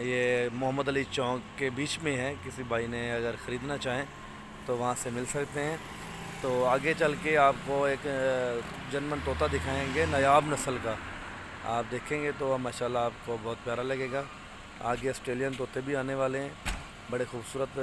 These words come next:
बर्ड्स लेकर आए हैं, आपकी खिदमत हाजिर हुए हैं। क्योंकि, आ, मैं गुज़र रहा था वहाँ से तो मैंने कहा चलें आप लो देखने वाला जो मेरे, हमारे दोस्त हैं इस चैनल को देखते हैं, उनके हवाले से जो है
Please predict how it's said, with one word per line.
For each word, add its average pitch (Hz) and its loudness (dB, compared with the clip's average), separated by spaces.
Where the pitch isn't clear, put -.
बर्ड्स 123 0
लेकर 120 -2
आए 120 2
हैं, 139 -4
आपकी 127 -2
खिदमत 117 -6
हाजिर 117 0
हुए 131 -4
हैं। 147 -6
क्योंकि, 139 0
आ, 143 4
मैं 135 -2
गुज़र 127 0
रहा 151 2
था 139 4
वहाँ 135 0
से 147 -2
तो 143 -2
मैंने 131 -2
कहा 139 -2
चलें 135 -4
आप 131 6
लो 131 0
देखने 147 0
वाला 135 4
जो 127 -2
मेरे, 120 0
हमारे 117 -2
दोस्त 123 -2
हैं 135 -2
इस - -6
चैनल 131 -2
को 135 -6
देखते 127 -4
हैं, 131 -2
उनके 147 0
हवाले 127 6
से 135 -2
जो 131 0
है 131 4